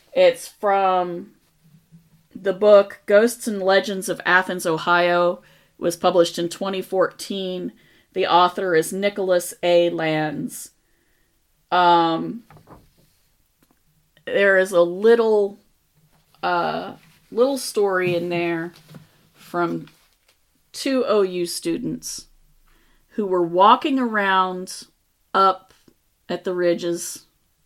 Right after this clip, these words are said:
and they saw what it was described as a high handlebar vintage bike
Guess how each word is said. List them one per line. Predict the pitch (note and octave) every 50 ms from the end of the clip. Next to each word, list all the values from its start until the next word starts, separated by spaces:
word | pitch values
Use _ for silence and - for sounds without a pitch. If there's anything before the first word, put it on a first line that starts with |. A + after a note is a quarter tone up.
| _ _ _ _ _ _ _ _ _ _ _ _ _ _ _ _
and | F3 E3+ F3 E3+ E3+ E3+ E3+ E3+ F3 E3+ E3+
they | - - F3 E3+ E3+
saw | E3+ - - - G3 G3+ G#3+ G#3+ A3 A3 A3 G#3+ A3 A3 - _ _ _ _ _ _ _ _ _ _ _ _ _ _ _ _ _ _ _ _ _ _ _ _ _ _ _ _ _
what | G3 G3+ G#3+ A3
it | G#3+ -
was | G3+ G3 -
described | - F#3+ - - - A3+ A3 G#3+ G#3+ G3+ G3+
as | F#3 F#3+
a | F#3 E3+
high | - - - - B3+ C4 C#4 D4+ D4+
handlebar | - C#4+ B3+ B3+ B3 A#3+ A#3 A3 G3+ G3 F#3+ F#3+ F#3+ F#3+ F#3 F#3
vintage | G3 G3+ G#3 A#3 A#3+ D#4 C4+ B3 - -
bike | - E3+ D3+ D3 - - - - _